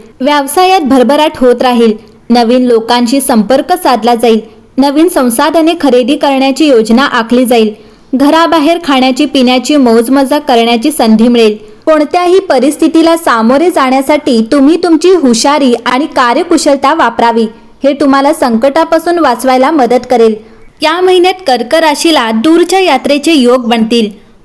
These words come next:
कुणी विपरीत मित्रांसोबत दूरच्या यात्रेला योग बनवू शकतात. यात्रेच्या वेळी कुणी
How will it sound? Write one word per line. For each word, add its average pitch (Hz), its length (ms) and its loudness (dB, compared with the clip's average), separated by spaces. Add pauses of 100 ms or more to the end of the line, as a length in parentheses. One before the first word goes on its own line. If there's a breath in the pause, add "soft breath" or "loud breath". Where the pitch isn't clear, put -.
कुणी 277 200 0
विपरीत 247 440 -2
मित्रांसोबत 254 800 0
दूरच्या 311 340 0
यात्रेला 277 500 0
योग 262 360 0
बनवू 233 280 2
शकतात. 247 380 -4 (480 loud breath)
यात्रेच्या 330 540 -2
वेळी 311 240 0
कुणी 294 280 -2